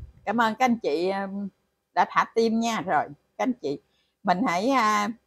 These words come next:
share like cho bạn bè mình vào, mình nghe. Vì mình ứng dụng cái lòng biết ơn này rất là vi diệu, rất là tuyệt vời á,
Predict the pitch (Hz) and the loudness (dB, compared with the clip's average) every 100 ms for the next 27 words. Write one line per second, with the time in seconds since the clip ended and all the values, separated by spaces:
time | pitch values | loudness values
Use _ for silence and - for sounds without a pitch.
0 | _ _ _ _ - 226 220 214 202 202 | _ _ _ _ -2 4 4 6 4 2
1 | 196 175 151 180 185 165 160 165 190 160 | 0 2 2 2 4 4 2 -2 4 4
2 | 160 160 170 190 196 - _ _ _ _ | 4 -2 -12 -10 -10 -12 _ _ _ _
3 | 185 180 175 180 240 381 165 175 196 196 | 0 0 0 -2 -2 0 0 0 -6 -8
4 | - 254 190 165 247 - 190 190 190 160 | -2 2 2 0 -8 2 2 2 -2 -4
5 | 170 214 240 - 170 170 202 170 147 170 | -4 -2 -4 2 0 2 -4 0 0 0
6 | 196 - - 160 - 151 156 190 | 0 -4 -4 -6 2 4 4 0